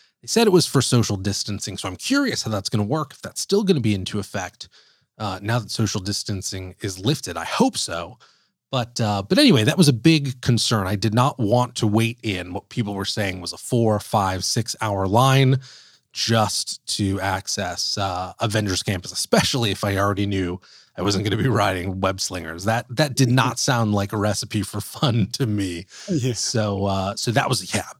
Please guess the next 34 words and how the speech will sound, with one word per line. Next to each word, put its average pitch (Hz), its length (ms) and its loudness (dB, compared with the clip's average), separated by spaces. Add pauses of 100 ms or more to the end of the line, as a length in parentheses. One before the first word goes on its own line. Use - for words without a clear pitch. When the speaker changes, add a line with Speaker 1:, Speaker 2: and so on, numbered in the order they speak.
Speaker 1:
major 214 500 4
nerves 131 340 4
about 107 300 0
that. 104 220 -2
But 165 80 2
again, 190 360 4 (320)
not 135 400 2 (280)
my 120 340 4
main 117 400 4
concern 107 640 -2
on 90 180 -6
Monday. 202 420 4
I 135 40 -2
was 107 140 -6
going 95 220 -4
to - 80 -12
Disneyland. 180 520 4
My 101 120 2
main 113 260 0
concern 101 460 -4
was, 90 160 -10
can 196 280 -2
I 190 120 4
get 139 320 2
a 113 180 2
boarding 110 400 0
group 101 380 -2 (420)
for 101 800 0 (200)
Rise 98 300 2
of 92 80 -4
the 87 60 -4
Resistance? 90 680 -8 (360)
And, 143 460 4 (600)
uh, 104 440 0